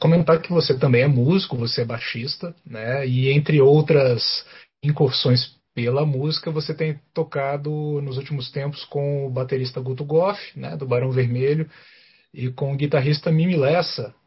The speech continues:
né, do legendário Liverpool e também Bicho da Seda, né? Então você tá muito bem acompanhado. É, quem quiser conferir e-, esse Power Trio ao vivo, como é que faz? Vocês têm gravações ou registros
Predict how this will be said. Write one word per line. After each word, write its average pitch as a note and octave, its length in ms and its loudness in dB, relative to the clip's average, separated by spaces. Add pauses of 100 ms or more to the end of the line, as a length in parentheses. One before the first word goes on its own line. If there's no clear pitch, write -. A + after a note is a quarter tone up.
né, B2 460 -10 (240)
do A2+ 160 -4
legendário D3 840 6
Liverpool C#3 800 2
e C3+ 100 -2
também C3 300 -2
Bicho C#3+ 240 -4
da D#3 120 0
Seda, B2+ 460 -6
né? A#2+ 220 -10
Então B2 220 -8
você C#3 220 -8
tá C#3+ 120 -6
muito D#3 340 0
bem D#3 120 2
acompanhado. C#3+ 760 -4 (540)
É, A2 760 -6 (120)
quem - 180 -2
quiser D3 260 2
conferir D#3 960 4
e-, C#3 380 0
esse B2+ 200 -2
Power C3+ 320 2
Trio C#3 220 0
ao B2 120 4
vivo, C3+ 240 -4
como D3 180 0
é C#3+ 60 -2
que - 100 -10
faz? A#2+ 280 -2
Vocês - 160 -10
têm B2+ 140 -8
gravações B2+ 1040 -4
ou B2 180 -6
registros B2 800 -8